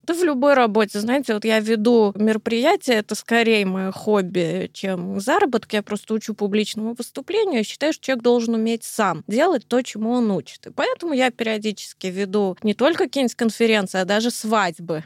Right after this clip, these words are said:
и юбилеи некоторых людей. И, конечно, для этого одежда будет совсем особенная,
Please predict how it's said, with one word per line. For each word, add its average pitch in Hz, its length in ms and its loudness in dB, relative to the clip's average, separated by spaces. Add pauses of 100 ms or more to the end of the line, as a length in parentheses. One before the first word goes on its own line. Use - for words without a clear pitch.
(140)
и 202 80 0
юбилеи 196 760 0 (140)
некоторых 202 600 -2
людей. 208 500 -2 (120)
И, 220 560 2
конечно, 220 920 2
для 226 420 4
этого 226 360 0
одежда 208 460 0
будет 202 280 -2
совсем 214 420 -2
особенная, 208 920 0